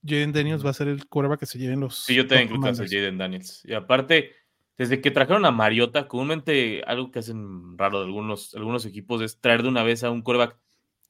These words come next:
Speaker 2: no similar, pero que pueda desarrollar esa
Speaker 1: Correcto, en un
Speaker 2: ofensiva
Speaker 1: sistema
Speaker 2: en un
Speaker 1: ofensivo que
Speaker 2: sistema.
Speaker 1: pueda
Speaker 2: Ajá.
Speaker 1: adaptarse similar, correcto.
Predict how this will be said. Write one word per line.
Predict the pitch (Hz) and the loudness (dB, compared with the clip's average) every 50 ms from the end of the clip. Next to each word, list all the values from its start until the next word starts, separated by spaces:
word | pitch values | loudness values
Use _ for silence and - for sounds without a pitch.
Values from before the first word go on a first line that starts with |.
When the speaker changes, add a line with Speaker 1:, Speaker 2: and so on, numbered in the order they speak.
| _ _ | _ _
Speaker 2:
no | - 139 165 185 | 2 4 4 6
similar, | 185 233 214 170 131 113 113 131 - 349 349 - _ | 6 6 4 4 4 6 6 6 6 4 -2 -12 _
pero | - 113 110 | -6 -6 -4
que | - 120 | -4 -4
pueda | 104 - - 127 127 135 135 | -8 -4 2 4 6 6 6
desarrollar | 123 104 - 107 98 101 101 107 110 | 6 2 -2 -6 -6 -2 -2 0 0
esa | 117 113 - | -2 -2 0
Speaker 1:
Correcto, | 180 175 170 160 143 - 151 | 0 2 4 2 2 2 0
en | 147 | 0
un | 113 | 0
Speaker 2:
ofensiva | 110 104 - 185 170 | 0 0 -2 -4 -6
Speaker 1:
sistema | - - - 185 170 165 165 170 170 | -6 0 2 2 4 4 4 2 2
Speaker 2:
en | 175 | 2
un | 165 | 0
Speaker 1:
ofensivo | 156 - - 139 117 120 143 143 147 160 165 | -2 -2 -2 -4 -2 -2 0 2 2 2 2
que | 156 120 113 | 2 2 0
Speaker 2:
sistema. | 107 101 95 - | 0 0 -2 -2
Speaker 1:
pueda | - 139 139 143 147 147 147 | -2 0 2 2 2 2 2
Speaker 2:
Ajá. | 139 - | 2 0
Speaker 1:
adaptarse | 123 120 - _ 143 131 123 - - 131 | -2 -4 -2 _ -2 -2 -2 -4 -10 -10
similar, | - 143 123 117 107 101 107 117 | -8 -6 -8 -8 -8 -10 -14 -2
correcto. | - 190 175 123 101 - - | -2 -2 -2 -2 -6 -10 -18